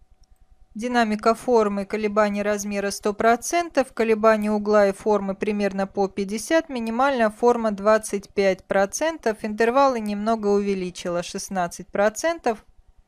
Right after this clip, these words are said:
И с помощью этой кисточки чёрного цвета я уберу вот эту кромку вдоль травы. С помощью этой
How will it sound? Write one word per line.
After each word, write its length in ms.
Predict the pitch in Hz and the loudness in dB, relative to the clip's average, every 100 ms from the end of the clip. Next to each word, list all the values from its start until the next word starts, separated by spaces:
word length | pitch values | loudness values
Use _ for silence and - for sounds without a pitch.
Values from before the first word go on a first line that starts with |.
| _ _ _ _ _ _ | _ _ _ _ _ _
И 80 | 233 | -10
с 60 | |
помощью 500 | - 277 262 247 262 | 0 2 2 -2 -2
этой 220 | 247 247 240 | -4 -4 -10
кисточки 1120 | - 285 320 - 254 - - 226 214 208 202 - _ _ _ _ - - - | -6 -6 -6 -8 -10 -12 -10 -4 -4 -4 -8 -14 _ _ _ _ -20 -20 -10
чёрного 540 | 240 208 190 190 196 | -2 -2 0 -2 -2
цвета 580 | 202 262 311 339 269 254 - - - - - - | -2 -4 -4 -2 -2 -2 -10 -20 -20 -20 -20 0
я 160 | 262 | 4
уберу 360 | 269 247 277 285 | 4 2 0 2
вот 180 | 254 262 | 0 0
эту 220 | 254 247 | -2 -4
кромку 580 | - 254 302 311 - 240 | -2 2 2 2 -4 -6
вдоль 560 | 202 220 254 262 262 - - | -2 0 2 2 -2 -12 0
травы. 600 | 226 220 208 208 185 180 - - - - - - - - - - - | 4 4 2 -2 -2 -6 -14 -20 -20 -20 -20 -20 -20 -20 -20 -20 -20
С 100 | - | -8
помощью 500 | - 214 202 - 214 | -2 -2 -2 -4 -4
этой 500 | 202 202 202 196 | -2 -2 -2 -6